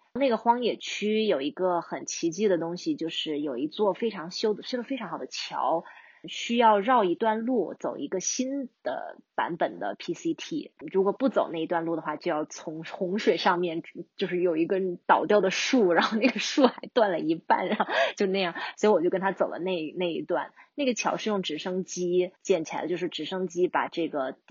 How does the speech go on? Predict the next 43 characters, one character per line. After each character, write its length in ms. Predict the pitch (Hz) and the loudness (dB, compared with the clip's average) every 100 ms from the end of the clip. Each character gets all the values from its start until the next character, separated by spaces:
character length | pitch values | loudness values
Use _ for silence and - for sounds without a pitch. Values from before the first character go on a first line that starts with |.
| - - | -20 -8
就 100 | 165 | -8
是 100 | - | -6
把 220 | - 98 | -6 -6
那 160 | 135 151 | -8 -10
些 140 | 160 | -6
木 240 | 175 196 | -2 -2
头 240 | 170 - 139 | -4 -6 -6
给 120 | 147 | -6
运 240 | 143 175 | -4 -4
下 240 | 160 160 143 | -4 -6 -6
来， 300 | 104 73 82 - | -6 -8 -12 -10
人 640 | 156 139 147 160 170 180 | -8 -6 -6 -6 -4 -2
也 100 | 156 | -4
是 140 | 147 | -4
给 160 | 165 139 | -6 -4
运 220 | 151 175 | -2 -2
下 220 | 156 151 | -2 -4
来， 220 | 131 101 107 | -4 -6 -8
然 140 | 87 | -10
后 160 | 160 143 | -10 -12
就 160 | 143 | -12
是 260 | 143 143 135 147 | -10 -10 -10 -12
算 240 | - - 151 | -14 -10 -8
是 140 | 143 | -8
一 60 | 123 | -10
个 80 | - | -12
很 160 | - | -14
大 240 | - 160 147 | -6 -6 -6
的 80 | |
一 80 | 95 | -8
个 100 | 123 | -10
工 220 | - 127 | -12 -14
程。 180 | 147 - - | -14 -16 -4
当 180 | 214 226 | -2 -2
时 480 | - 170 156 160 - - - - | -4 -4 -2 -2 -4 -12 -20 -4
终 260 | 240 254 | 0 2
于 320 | 220 160 156 | 2 0 0
那 220 | 147 127 165 | -4 -6 -4
个 120 | 151 | -6
天 500 | - - 208 202 214 | -6 0 2 2 2
有 160 | 196 | 2
一 40 | 170 | 2
点 380 | 175 143 104 | 0 0 -2